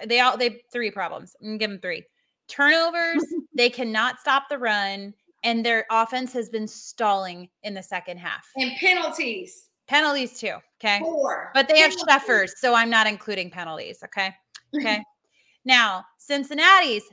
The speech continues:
Speaker 1: three big prob-, or two big problems. They cannot stop the run.
Speaker 2: No.
Speaker 1: And their offense is stalling in the second half. So
Speaker 2: Correct.
Speaker 1: I'm giving Cincinnati the edge only because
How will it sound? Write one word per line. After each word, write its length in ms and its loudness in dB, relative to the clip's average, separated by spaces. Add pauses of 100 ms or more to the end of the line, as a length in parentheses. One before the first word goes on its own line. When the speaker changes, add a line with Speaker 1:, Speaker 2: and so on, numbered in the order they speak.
(160)
Speaker 1:
three 260 -2
big 220 -2
prob-, 320 -2
or 220 0 (260)
two 160 0
big 180 -2
problems. 680 -4 (500)
They 120 0
cannot 640 -2
stop 260 2
the 80 -6
run. 420 -4 (240)
Speaker 2:
No. 80 -16 (600)
Speaker 1:
And 340 4
their 220 4
offense 420 0
is 120 -10
stalling 280 -4
in 80 -10
the 80 -14
second 280 -10
half. 300 -8 (280)
So 180 -8
Speaker 2:
Correct. 180 4
Speaker 1:
I'm 120 -8
giving 260 -4
Cincinnati 580 -6
the 260 -8
edge 360 2 (140)
only 460 -6
because 800 -2